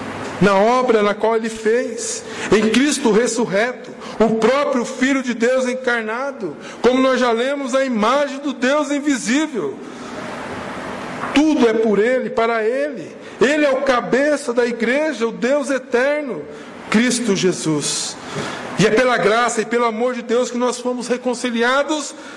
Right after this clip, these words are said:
pelo sangue precioso de Cristo Jesus. Paulo anunciava as coisas que eram do alto,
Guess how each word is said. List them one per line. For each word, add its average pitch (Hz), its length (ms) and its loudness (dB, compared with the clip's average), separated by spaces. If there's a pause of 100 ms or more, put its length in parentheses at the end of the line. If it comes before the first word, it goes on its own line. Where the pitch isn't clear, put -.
(180)
pelo 269 220 4
sangue 285 400 0
precioso 285 760 0
de 262 120 -6
Cristo 226 400 -2
Jesus. 185 800 -2 (3750)
Paulo 196 180 4
anunciava 196 580 0
as - 120 -10
coisas 202 400 -2
que 190 200 0
eram 202 240 0
do 190 200 0
alto, 214 420 -2